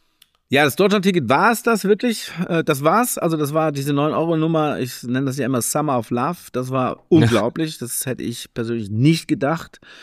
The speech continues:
Speaker 1: Also das ist ja immer sowieso immer das Paradox, man wird von Dingen überrascht, die man selber gar nicht dachte oder
Speaker 2: Ja.
Speaker 1: an die man selber gar nicht geglaubt hat,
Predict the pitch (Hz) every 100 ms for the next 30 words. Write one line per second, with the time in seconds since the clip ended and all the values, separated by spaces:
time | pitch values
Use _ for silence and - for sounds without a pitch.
0 | - - _ - - 117 110 - 135 143
1 | 139 113 113 117 117 151 156 117 110 -
2 | 123 95 139 - 143 120 131 - 123 113
3 | 147 120 113 113 147 - 135 123 110 131
4 | 196 139 113 107 101 - 80 - - -
5 | - - 104 117 120 147 143 123 143 143
6 | 131 131 123 117 - 196 214 - - _